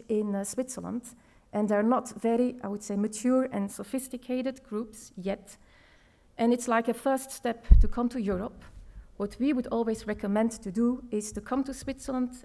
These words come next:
and set up a kind of hub structure, a kind of trading company. I hope you see it.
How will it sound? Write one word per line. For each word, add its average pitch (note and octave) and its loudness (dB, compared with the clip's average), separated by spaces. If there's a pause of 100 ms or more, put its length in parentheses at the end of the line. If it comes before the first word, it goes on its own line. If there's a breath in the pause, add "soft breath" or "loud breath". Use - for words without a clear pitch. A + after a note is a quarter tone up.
and G3+ -4
set G3+ -4
up G#3 -6 (500)
a G#3 -6
kind G#3 -2
of G3 -6 (160)
hub A3 -2 (160)
structure, B3 -4
a G#3 -6
kind G#3 -6
of G3+ -14
trading A3 0
company. - -12 (1900 soft breath)
I G#3 -6
hope A#3+ -8
you G#3 -12
see B3+ -8
it. - -12